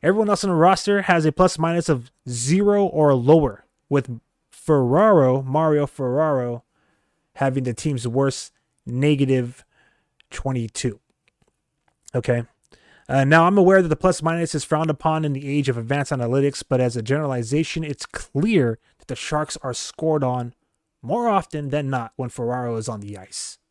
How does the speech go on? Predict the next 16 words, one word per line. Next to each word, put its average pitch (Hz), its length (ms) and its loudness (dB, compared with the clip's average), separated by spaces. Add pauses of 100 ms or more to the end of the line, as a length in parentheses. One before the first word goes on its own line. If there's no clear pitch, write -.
right? 120 240 -10 (1300)
Uh, 113 320 -6
now, 135 220 0
Harrington 180 460 2
is 156 160 0
at 147 100 2
a 143 60 -2
negative 139 320 -4
four 147 340 -2
on 143 60 -6
the 139 80 -4
season, 160 520 -6 (1500)
for 127 120 -6
comparison's 131 580 -6
sake 147 240 -4
again, 143 420 -8